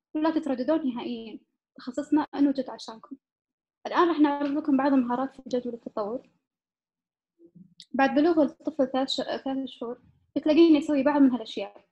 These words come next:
إنه يبتسم لشافك، يطلع أصوات منغمة، ويبكي بشكل مختلف لحاجات مختلفة. وتلاقيه إنه هادي ويبتسم لما تكلمينه كأنه عارفك.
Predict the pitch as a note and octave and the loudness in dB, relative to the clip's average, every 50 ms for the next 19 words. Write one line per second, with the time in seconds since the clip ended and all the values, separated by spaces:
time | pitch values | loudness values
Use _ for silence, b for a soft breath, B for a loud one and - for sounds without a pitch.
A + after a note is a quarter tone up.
0 | _ _ - C#4+ D4 D4 D4 D4 C4+ - - A#3 A3+ A3 A3 - D#4 B3+ A#3+ A#3 | _ _ 4 4 4 4 2 -2 -6 -6 -4 -4 -4 -4 -8 -8 -4 -4 -4 -4
1 | A#3 - A#3 A3+ - B3+ - B3+ B3 A#3+ A#3 A#3 - - B3 A#3+ - B3+ A#3+ A3+ | -4 -8 -12 -10 -10 -8 -6 -4 -4 -4 -6 -8 -6 -6 -6 -4 -4 -6 -6 -4
2 | A#3 B3 A#3 A#3 A#3 A#3 A#3 A3+ A3+ - _ _ _ _ _ - - D#4 E4 E4 | -6 -6 -6 -6 -8 -8 -8 -8 -10 -12 _ _ _ _ _ -2 0 2 2 2
3 | D#4+ D#4+ D4 C#4+ - D4 C#4 - C4 C4 C#4 - - C#4 C#4 C4+ - B3 - - | 0 -2 -4 -4 -2 -2 0 2 2 2 0 0 -2 -4 -4 -4 -6 -12 -14 -12
4 | B3 A3+ B3 B3 - - A3+ _ - A#3 G#3+ G#3+ _ _ _ _ _ _ _ _ | -10 -8 -8 -8 -8 -10 -14 _ -12 -14 -14 -14 _ _ _ _ _ _ _ _
5 | _ _ _ _ _ _ _ - - D4+ D4 - D4+ C4+ C#4 D4 C4 B3 A#3+ C4+ | _ _ _ _ _ _ _ -4 -4 -2 2 2 2 4 4 4 2 2 2 0
6 | C4+ C4 C4+ C4 A#3 B3 B3+ C4+ - - C#4 - E4+ D#4 D4 B3+ B3 B3 - - | 0 0 0 -2 -2 -2 -4 -4 -4 -6 -4 0 2 2 4 4 2 -2 -2 -2
7 | C4+ C4 C#4+ C#4+ D#4 D#4 D#4 D#4 C#4+ C#4 C4 A3 A3 G#3+ - _ _ _ _ | 0 2 4 4 4 2 2 0 0 0 0 -2 -4 -12 -16 _ _ _ _